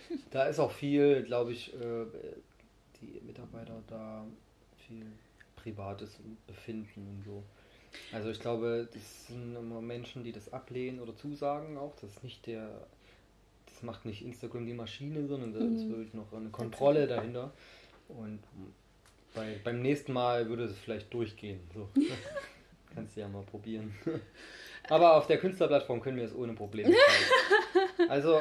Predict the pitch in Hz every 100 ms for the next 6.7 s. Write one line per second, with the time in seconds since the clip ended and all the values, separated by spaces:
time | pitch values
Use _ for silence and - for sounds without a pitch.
0 | 135 147 143 - 127 165 196 180 160 147
1 | 143 - 160 165 165 165 165 - - -
2 | 135 127 120 - 131 147 139 120 113 117
3 | 113 - 135 131 113 117 131 127 120 120
4 | 123 - - - _ - 117 113 - 110
5 | 110 107 104 98 101 - - 110 110 123
6 | 113 101 92 95 - 160